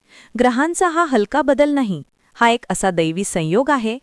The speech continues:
ज्यामुळे वृश्चिक राशीच्या व्यक्तींच्या आयुष्यात तीन निर्णायक टप्पे सुरू होणार आहेत. या क्षणापासून पुढील काही महिने त्यांच्या जीवनात नवी दिशा, नवे संघर्ष आणि नवा उलगडा घेऊन येतील. शनी हा ग्रह जेव्हा दिशा बदलतो,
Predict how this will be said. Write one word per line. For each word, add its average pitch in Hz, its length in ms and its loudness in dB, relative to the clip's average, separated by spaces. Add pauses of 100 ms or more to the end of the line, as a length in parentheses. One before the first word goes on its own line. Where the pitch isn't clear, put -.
(400)
ज्यामुळे 285 380 4
वृश्चिक 220 480 0
राशीच्या 247 440 0
व्यक्तींच्या 240 640 -2
आयुष्यात 190 440 -2 (200)
तीन 302 280 0
निर्णायक 214 380 0 (120)
टप्पे 208 260 0
सुरू 190 240 0
होणार 160 260 -2
आहेत. 151 220 -6 (600)
या 254 140 6
क्षणापासून 269 760 0
पुढील 226 320 2
काही 302 200 0
महिने 202 400 0 (460)
त्यांच्या 233 300 2
जीवनात 285 520 0
नवी 190 260 0
दिशा, 190 380 0 (300)
नवे 175 260 2
संघर्ष 185 540 0 (420)
आणि 285 160 2
नवा 294 340 2
उलगडा 233 360 2
घेऊन 226 320 2
येतील. 147 280 -4 (580)
शनी 262 320 2
हा 370 220 2
ग्रह 302 220 4
जेव्हा 262 280 4
दिशा 208 320 0
बदलतो, 208 540 2